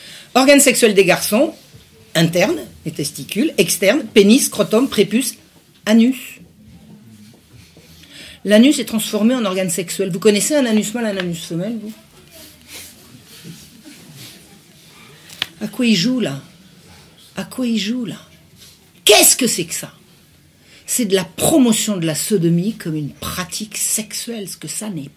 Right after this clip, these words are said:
pas. Toute la perversité du texte est résumée là. C'est, on va promouvoir la sodomie comme faisant partie de la norme en matière de sexualité. Une sodomie n'est pas un rapport sexuel qui ne peut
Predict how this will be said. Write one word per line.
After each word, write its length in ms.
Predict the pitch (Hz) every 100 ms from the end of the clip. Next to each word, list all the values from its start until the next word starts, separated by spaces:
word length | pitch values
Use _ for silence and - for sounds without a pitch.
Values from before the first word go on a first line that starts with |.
| -
pas. 180 | - - _ _ _ _ _ _ _ _ _ _ - _ _ _ _ _ - _ _ _ _ _ _ _ _ _ _ _ - - - _ - - _ _ _ _ -
Toute 260 | 370 285
la 120 | 240
perversité 640 | 185 214 185 180 196 170 190
du 160 | 143
texte 380 | 139 - 180 -
est 40 | 139
résumée 400 | 143 147 143 135
là. 160 | 131
C'est, 240 | 135 - 165 -
on 60 | 165
va 120 | 139
promouvoir 840 | 135 - 262 240 175 160 147 131 135
la 120 | 131
sodomie 460 | - 269 214 202
comme 160 | 180 139
faisant 260 | - 156 160
partie 380 | 151 - -
de 140 | 165 135
la 160 | 131
norme 580 | 139 147 190 147 131 120 - _ _ _ _ -
en 80 |
matière 380 | 147 131 - 127
de 80 | 117
sexualité. 680 | 110 98 - 120 113 - 151
Une 140 | 190
sodomie 480 | 180 - 208 214 226
n'est 240 | 240 185 160
pas 420 | - - 147 - _ 143
un 80 | 135
rapport 320 | - - -
sexuel 500 | - - - - -
qui 160 | - 185
ne 80 | 165
peut 160 | -